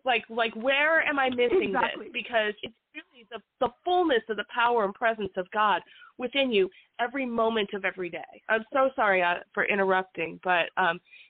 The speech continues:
Speaker 1: keep,
Speaker 2: Oh,
Speaker 1: keep
Speaker 2: no, no.
Speaker 1: going. Uh, everything you're saying is reminding me of, you were at church on Sunday, but were you in service or were you in children's church?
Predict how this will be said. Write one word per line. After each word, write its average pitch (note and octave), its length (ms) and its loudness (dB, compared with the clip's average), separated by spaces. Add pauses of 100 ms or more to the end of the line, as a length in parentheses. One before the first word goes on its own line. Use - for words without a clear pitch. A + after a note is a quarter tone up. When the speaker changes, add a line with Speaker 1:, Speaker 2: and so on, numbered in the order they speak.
(140)
Speaker 1:
keep, C#4 280 -2
Speaker 2:
Oh, D4+ 80 2
Speaker 1:
keep A4 180 2
Speaker 2:
no, C4 80 0
no. B3 80 2
Speaker 1:
going. G#3 220 0
Uh, A3 140 -2 (260)
everything D#4 420 -4
you're A#3+ 140 -8 (100)
saying C4 360 -4
is G#3 160 -2
reminding A3 560 0
me G3 240 2
of, F#3+ 380 2 (360)
you C4 120 -4
were C4+ 120 0
at - 80 -4
church A3 260 -2
on F#3 200 -2
Sunday, F#3+ 300 -2
but - 140 -4
were G3 100 -2
you G#3+ 220 0
in F#3+ 240 0 (220)
service A#3 360 2 (220)
or G3 100 0
were F#3+ 140 0
you G3 160 2
in F3 160 -4
children's F#3 300 -4 (100)
church? C#3 200 -8